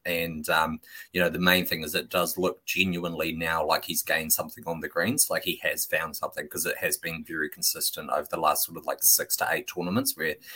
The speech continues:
he's gaining around the green, he's gaining with the putter. So I think he's a very live, live chance this week. And, and of the guys that, um, playing up the top, he's, he's certainly one of my favorites.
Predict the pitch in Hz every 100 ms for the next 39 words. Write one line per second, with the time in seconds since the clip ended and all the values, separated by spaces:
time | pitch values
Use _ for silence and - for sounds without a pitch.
0 | - 82 85 92 87 82 80 85 82 80
1 | - 90 82 73 - 85 - - 82 82
2 | - - - 80 87 82 80 73 80 80
3 | 80 76 80 80 78 - 73 73 - 78
4 | 78 - 87 - 95 - 87 85 - 82
5 | 78 78 - 73 73 73 - 76 76 80
6 | 80 78 76 76 82 - 76 73 76 73
7 | - 92 - - 73 73 73 76 - -
8 | 76 76 -